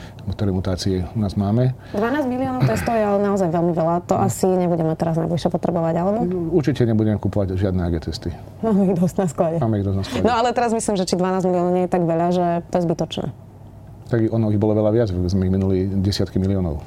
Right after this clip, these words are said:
Speaker 1: takže ostalo dvanásť a to už niekoľkokrát sa povedalo, že to, to, toto nebude stačiť na pomerne dlhú dobu. Ale pri, zase v tej, v tej stratégii to je nastavené tak, že pokiaľ by, e,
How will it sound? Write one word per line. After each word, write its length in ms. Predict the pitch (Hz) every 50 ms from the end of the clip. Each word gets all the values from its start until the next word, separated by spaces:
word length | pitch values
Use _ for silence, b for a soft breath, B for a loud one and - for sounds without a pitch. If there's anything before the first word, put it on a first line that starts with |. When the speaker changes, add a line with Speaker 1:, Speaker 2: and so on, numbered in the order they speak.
| -
Speaker 1:
takže 240 | - 90 87 87 90
ostalo 320 | 90 - - 101 95 92 90
dvanásť 360 | 92 101 104 101 101 101 95 95
a 60 | 90 92 92 92
to 240 | 92 - - 98 95
už 80 | 85 98
niekoľkokrát 480 | 98 - 98 - 101 92 - 101 98
sa 80 | - -
povedalo, 400 | 87 - 101 98 98 98 95 95
že 160 | 90 92 87
to, 160 | - - -
to, 160 | 85 - 95 87
toto 240 | - 92 - 92
nebude 160 | 92 95 95 90
stačiť 320 | 87 - 98 87 - 101
na 80 | 90 87
pomerne 320 | 80 92 92 90 85 82
dlhú 160 | 87 82 85
dobu. 320 | 85 85 87 82 78 76 B B B B B B B B B B B B B B -
Ale 240 | - 107 104 104 85
pri, 240 | - 113 107 107 107
zase 400 | 98 107 110 - 120 110 110 110
v 260 | - - - - - -
tej, 120 | 117 107 104 101 -
v 140 | - - -
tej 80 | - 107
stratégii 560 | 101 - 120 117 - 120 120 110 117 113 107
to 80 | -
je 80 | 110 104
nastavené 400 | 110 104 - - 117 110 110 101
tak, 240 | 95 - 107 113 110
že 240 | 98 98 104 92 - B B B B B B B B B B B -
pokiaľ 380 | - 135 131 - - 113 104 98
by, 280 | 95 90 90 92 98 98 98
e, 100 | 98